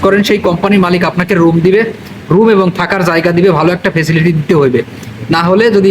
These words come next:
ভালোভাবে থাকতে না দেয়, মালয়েশিয়া গভর্নমেন্ট কিন্তু সেই কোম্পানির বিরুদ্ধে অ্যাকশন নিতে পারে। এই কারণে আপনি যদি কোম্পানির বিষয়ে আসেন, তাহলে ভালো একটা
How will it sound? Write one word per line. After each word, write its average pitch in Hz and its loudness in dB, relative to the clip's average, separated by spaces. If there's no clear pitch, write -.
ভালোভাবে 190 0
থাকতে 170 -2
না 175 0
দেয়, 175 0
মালয়েশিয়া 170 -2
গভর্নমেন্ট 196 2
কিন্তু 190 0
সেই 196 2
কোম্পানির 180 0
বিরুদ্ধে 175 2
অ্যাকশন 175 -2
নিতে 151 0
পারে। 117 -2
এই 202 0
কারণে 214 2
আপনি 156 -2
যদি 190 2
কোম্পানির 190 0
বিষয়ে 202 2
আসেন, 233 2
তাহলে 170 0
ভালো 160 0
একটা 226 -4